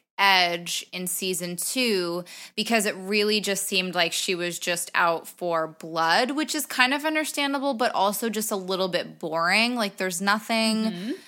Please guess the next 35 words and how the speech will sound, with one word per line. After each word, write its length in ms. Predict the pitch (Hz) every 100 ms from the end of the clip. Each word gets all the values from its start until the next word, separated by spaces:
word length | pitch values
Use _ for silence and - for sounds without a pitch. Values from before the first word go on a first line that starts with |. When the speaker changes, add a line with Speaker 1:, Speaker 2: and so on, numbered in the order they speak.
| - -
Speaker 1:
there's 180 | 233
nothing 420 | 220 240 240 269 262 -
underneath 920 | 214 220 220 214 208 196 196 185 -
that. 320 | - - - -
It 140 | - 190
really 420 | 185 196 196 185
is 200 | 180 175
Speaker 2:
Right. 60 | - 180 170
Speaker 1:
just, 340 | 170 - - - -
okay, 560 | 185 180 165 175 180 -
revenge, 720 | 180 175 170 156 151 170 -
great. 400 | 180 165 156 - - - - -
Um, 380 | 202 202 196 - _
but 420 | 202 240 226 220 - _ _ -
I 100 | 220
think 300 | 220 262 294
what 120 | 349
they've 160 | 330 262
done 180 | 262 247
here 240 | 254 294
is 100 | 277
actually 280 | 247 233 240
really 260 | 208 196 214
smart 360 | - 320 262
because 400 | 226 226 247 226 -
if 120 | 214
she 220 | - 226
does 680 | 190 - 262 311 320 302 - - - - _ -
sort 180 | - 220
of 100 | 190
team 280 | - 220
up 160 | 185 -
with 160 | 190 -
Caleb, 420 | 175 180 175 175
which 220 | 196 -